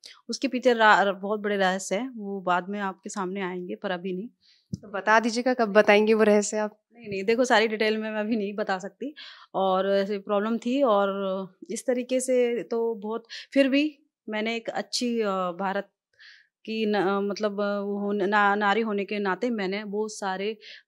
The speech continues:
Speaker 1: फ़र्ज़ निभाए मैंने। एक पिता की, एक समाज की, हर तरह से मैंने हर चीज़ रखी और मैंने बहुत कुछ बर्दाश्त किया कि, और बहुत लोगों की मैं हेल्प करती थी, किसी को जॉब पे लगाना लगाया, सेटल करवाया।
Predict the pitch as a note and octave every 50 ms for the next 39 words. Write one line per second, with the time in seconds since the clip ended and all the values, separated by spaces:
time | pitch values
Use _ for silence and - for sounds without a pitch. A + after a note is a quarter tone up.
0 | - - G3+ G#3 G3+ F#3+ G3+ G3 F#3+ F#3 E3 F#3 E3+ F3+ G3 G3 G3 F#3 F3 E3
1 | E3 E3+ E3+ _ _ _ _ _ - G3+ F3 _ - F#3 F3+ F#3+ F#3 F#3 F#3 -
2 | F#3+ F#3 F#3 F#3+ - F3 F3 - - G3 F3 F3 F3+ F3+ F3+ F3+ - - _ -
3 | G3 F#3+ F#3 F#3 - - - - _ - A#3 A3 G#3+ - G#3+ G#3 G3 - G#3+ G3+
4 | G3+ G3 G#3+ G#3 G#3+ G#3 G3+ G3+ - G#3 G3 G3 G3 F#3+ F#3 F#3+ - - G3+ F3+
5 | F3 - _ - - - - - F#3+ F#3 F#3 F#3+ F#3+ G3 G3 G3 G3 F#3+ - G3
6 | F#3 G3 G3 F#3+ - G3+ F#3 F#3+ F3+ F#3 F3 E3+ F3 F3 F#3 G3 - - - F#3
7 | F3 F3 F#3 F#3+ _ _ _ _ _ _ _ _ - G3 F#3 F#3 F3+ F3 E3+ -
8 | - F3+ F#3 F#3 F3+ F#3 E3+ F#3+ G3+ G3+ G3 - G3 G3 F#3+ F#3+ G3 F#3+ - G3+
9 | G3 G3 F#3+ F#3 G3+ F#3+ G3 G3 - G3+ F3+ F3+ - F#3 F3+ - F#3 F#3 F#3 F#3
10 | F3 F#3+ - F#3+ F3 F#3 F#3 E3+ E3+ - F#3 F#3+ F3+ F#3 F3+ F#3 F3+ F3+ F3 E3+
11 | F3+ F3+ F3+ F#3 F#3 F3+ G3 F#3 - F#3 F3+ F3+ F#3 F3+ F3+ F3+ F3+ F#3+